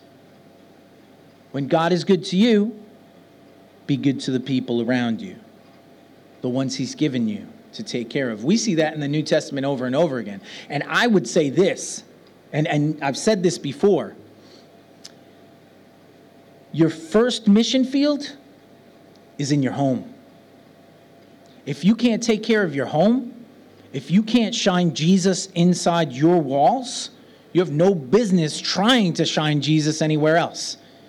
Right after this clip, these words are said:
Get that straight first. Work there. Work hard. You know, if you have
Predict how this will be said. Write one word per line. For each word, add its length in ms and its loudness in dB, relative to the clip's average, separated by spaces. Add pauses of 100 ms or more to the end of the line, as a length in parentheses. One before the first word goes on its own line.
(160)
Get 220 2
that 180 2
straight 380 -2
first. 480 -6 (280)
Work 440 0
there. 500 0 (220)
Work 360 0
hard. 460 -2 (2500)
You 100 -2
know, 140 2
if 160 -2
you 160 6
have 180 -2